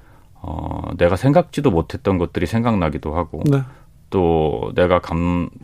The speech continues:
Speaker 1: 감당하기 어려운 것들까지도 감당하면서 새로운 시도를 하게 되죠.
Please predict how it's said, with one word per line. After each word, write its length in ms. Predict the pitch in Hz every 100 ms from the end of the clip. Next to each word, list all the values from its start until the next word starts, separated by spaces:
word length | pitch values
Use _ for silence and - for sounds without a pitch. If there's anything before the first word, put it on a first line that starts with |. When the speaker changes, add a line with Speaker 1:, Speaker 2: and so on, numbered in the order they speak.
| -
Speaker 1:
감당하기 480 | 92 90 101 95 87
어려운 440 | 73 87 101 104
것들까지도 640 | 90 - 87 - 80 82
감당하면서 680 | 82 82 78 82 80 76 73
새로운 280 | 80 113 107
시도를 340 | 95 - 82 82
하게 160 | 98
되죠. 300 | 104 - -